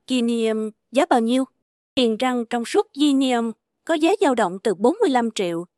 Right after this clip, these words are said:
đến tám mươi triệu Việt Nam đồng cho toàn bộ liệu trình, tùy thuộc vào mức độ phức tạp của răng.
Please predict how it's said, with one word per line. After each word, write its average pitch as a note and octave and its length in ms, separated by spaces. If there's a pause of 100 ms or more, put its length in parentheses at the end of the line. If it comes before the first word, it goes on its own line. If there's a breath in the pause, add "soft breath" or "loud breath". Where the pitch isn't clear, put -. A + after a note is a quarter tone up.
(200)
đến D4 240
tám D4 280
mươi D4 160
triệu G3+ 120
Việt G3 200
Nam A3+ 280
đồng G#3+ 220
cho A#3+ 220
toàn G#3+ 300
bộ G3 160
liệu G3 140
trình, G#3 340 (560)
tùy C4 140
thuộc C4 240
vào B3 120
mức D#4+ 220
độ A3+ 140
phức - 260
tạp A3+ 240
của D4 140
răng. C4 220